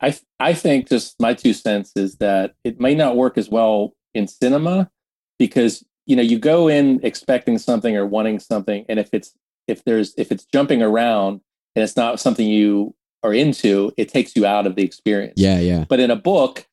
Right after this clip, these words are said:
Speaker 1: especially the way we've structured it, you can kind of choose to go, it's almost like a choose your own horror adventure. Like, "I'm gonna go to this section, and I know we've got these great shorts from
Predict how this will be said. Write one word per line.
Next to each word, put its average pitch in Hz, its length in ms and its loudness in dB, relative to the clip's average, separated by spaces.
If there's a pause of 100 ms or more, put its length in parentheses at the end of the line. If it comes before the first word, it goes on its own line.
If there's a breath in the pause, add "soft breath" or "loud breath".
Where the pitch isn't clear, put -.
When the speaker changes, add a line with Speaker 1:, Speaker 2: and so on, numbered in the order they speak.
(240)
Speaker 1:
especially 139 380 0
the 117 100 2
way 117 120 4
we've 131 220 4
structured 151 480 -2
it, 107 180 0 (360)
you 185 160 6
can 160 120 2
kind 147 220 0
of 104 260 -2
choose 160 420 4
to - 120 0
go, 113 340 2
it's 110 120 -2
almost 131 180 2
like 107 120 0
a 98 40 2
choose 123 300 2
your 110 120 4
own 107 120 2
horror 107 260 0
adventure. 107 480 0
Like, 98 220 -2
"I'm 123 120 2
gonna 147 140 2
go 117 140 4
to 98 100 0
this 117 200 0
section, 101 380 -2
and 98 120 -2
I 107 80 0
know 110 100 2
we've 104 160 -2
got 104 160 -2
these 98 160 -4
great 104 260 -4
shorts 107 480 -2 (140)
from 101 260 -4